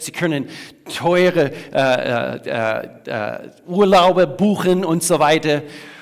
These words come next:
Und wenn das deine Situation ist, also ich, ich freue mich wir-, wirklich für dich, also wirklich. Aber das war nicht unsere Situation. <laughs> Es war nicht unsere Situation. Und, und so, egal wie deine Geschichte ist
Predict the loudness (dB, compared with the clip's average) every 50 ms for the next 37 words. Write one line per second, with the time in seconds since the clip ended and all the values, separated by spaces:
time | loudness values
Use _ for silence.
0 | -20 -20 _ -2 0 0 0 2 0 0 2 2 2 0 2 2 4 4 4 4
1 | 4 2 2 4 4 4 2 4 2 2 2 4 4 2 2 0 -2 -4 -4 -2
2 | -2 -2 -2 -2 -4 -4 -8 -12 -12 -12 -12 -10 -6 -4 -2 -2 -2 0 0 -2
3 | -2 0 -2 -4 -6 -6 -10 -10 -12 -12 -12 -10 -10 -10 -8 -8 -4 0 0 0
4 | 0 0 -8 -12 -14 -18 -20 -20 -20 -20 -6 -4 -2 0 2 2 4 4 4 4
5 | 4 2 0 0 -2 -4 -4 -4 -4 -6 -8 -10 -12 -10 -6 -6 -6 -6 -6 -14
6 | -16 -20 -20 -20 -20 -20 -20 -20 _ -2 0 2 4 4 2 2 2 0 0 -2
7 | -2 -2 -4 -4 -4 -6 -6 -8 -10 -10 -12 -12 -14 -18 -20 _ _ _ _ _
8 | _ _ _ _ _ _ _ _ _ _ _ -16 -16 -16 -6 -4 -2 0 0 0
9 | 0 -2 -2 -2 -4 -4 -4 -8 -16 -20 -20 _ _ _ _ _ _ _ _ _
10 | _ _ _ _ _ _ _ _ _ _ -8 -6 -4 -2 -2 -2 -2 -2 -6 -2
11 | -2 -2 0 0 -2 -2 -2 0 0 0 0 0 -2 -4 -4 -4 -4 -6 -6 -8
12 | -12 -12 -12 -14 -8 -6 -4 -4 -4 -6 -10 -16